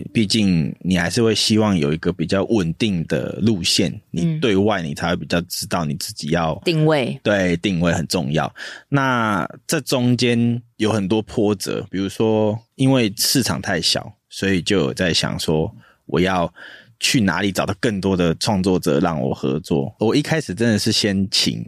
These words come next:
Speaker 1: 就是合作的对象说，“哎，你有没有认识的 <laughs> 创作者？”
Speaker 2: 哦，那这样有用吗？这招？
Speaker 1: 还是有用。哎，
Speaker 2: OK。
Speaker 1: 我有一个很长期合作，也是公司行号的，那大家可以去<laughs> 我的简历看看，你就知道哪个公司行号。我跟他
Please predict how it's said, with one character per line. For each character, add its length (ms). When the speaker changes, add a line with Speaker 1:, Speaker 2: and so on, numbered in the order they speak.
Speaker 1:
就 120
是 100
合 160
作 160
的 80
对 160
象 180
说 140
，“哎， 60
你 100
有 80
没 100
有 140
认 240
识 260
的 300
<laughs> 200
创 300
作 300
者？” 280
Speaker 2:
哦， 400
那 100
这 140
样 100
有 160
用 160
吗？ 160
这 120
招？ 340
Speaker 1:
还 160
是 140
有 160
用。 200
哎， 80
Speaker 2:
OK。 100
Speaker 1:
我 80
有 120
一 60
个 320
很 280
长 220
期 200
合 180
作， 180
也 60
是 160
公 180
司 140
行 180
号 200
的， 100
那 160
大 200
家 100
可 120
以 60
去 240
<laughs> 140
我 120
的 140
简 260
历 320
看 180
看， 220
你 80
就 100
知 140
道 120
哪 140
个 100
公 220
司 100
行 160
号。 220
我 140
跟 120
他 140